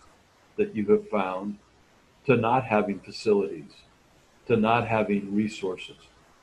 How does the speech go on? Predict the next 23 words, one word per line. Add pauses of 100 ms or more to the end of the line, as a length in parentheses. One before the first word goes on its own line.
(180)
What
are
some
advantages
that, (260)
that, (440)
that
you
have (400)
seen
that
churches (720)
can (840)
have
a
gain
for
the
gospel (260)
because
they (140)
don't
have